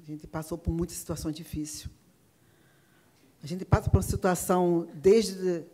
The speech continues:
de querer matar a minha filha, também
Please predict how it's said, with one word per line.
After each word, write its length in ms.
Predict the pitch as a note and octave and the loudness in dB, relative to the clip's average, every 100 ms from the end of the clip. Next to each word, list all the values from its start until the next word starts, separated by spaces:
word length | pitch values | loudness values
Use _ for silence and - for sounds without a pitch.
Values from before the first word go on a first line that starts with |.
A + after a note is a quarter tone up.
| _ _ _ _ _ _ _ | _ _ _ _ _ _ _
de 140 | - F3 | -4 0
querer 760 | - A3 G3 G3 F#3 - - _ _ _ - - _ _ - | 6 8 10 8 6 -2 -16 _ _ _ -20 -20 _ _ -8
matar 400 | F3 F3+ F3+ F#3 | -2 -2 0 -2
a 40 | |
minha 200 | F3+ F3 | 0 -4
filha, 560 | E3 - F3 D#3+ D3+ D3+ - _ _ | -4 -6 -6 -6 -8 -12 -18 _ _
também 680 | - G#3+ F#3 F#3+ F#3+ F3 D3+ | -2 0 4 4 4 0 -6